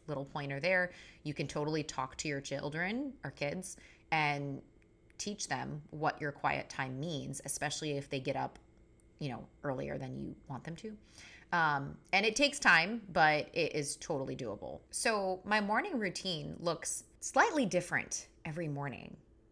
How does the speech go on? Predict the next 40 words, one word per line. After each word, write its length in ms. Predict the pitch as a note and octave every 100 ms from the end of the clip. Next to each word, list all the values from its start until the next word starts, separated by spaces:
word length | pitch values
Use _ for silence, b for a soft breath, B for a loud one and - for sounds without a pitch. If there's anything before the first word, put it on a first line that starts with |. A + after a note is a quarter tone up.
| -
Okay, 260 | - D#3+
I 80 | D#3+
don't, 220 | G#3 B3+ -
I 80 |
don't 240 | G#3 C4 -
put 320 | - A3 G#3+
this 180 | F3+ -
super 400 | - G3 F#3+ F#3+
strict, 640 | F#3 - - F3 E3+ -
like, 260 | D3+ C3+ -
Okay, 320 | G#3 - D3 C3+
I'm 80 |
waking 360 | C#3 C#3+ G#3+ A3
up 120 | A#3
at 140 | C4+ -
six 400 | - A#3 - - -
thirty, 400 | D#3 - D3+ F3 B B B B
and 120 | D#3
then 160 | C#3+ C#3
from 200 | C#3 C3
six 340 | - - G#3+
thirty 300 | - G#3+ G3+
to 100 | -
six 300 | - - -
forty-five, 600 | - F3 C#3 - D3+ C#3
I'm 140 | C#3 C#3
making 280 | C#3 C#3
my 60 | C3+ -
coffee, 480 | - - - - - B B
and 100 | - D#3
then 120 | C#3
from 160 | C3+
six 280 | - - -
forty, 200 | - F#3 F3+
like, 120 | E3 -
I 60 |
don't 240 | G3+ A3 -
block 420 | D3+ F3 E3+ D#3
it 80 | C#3
out. 380 | - - -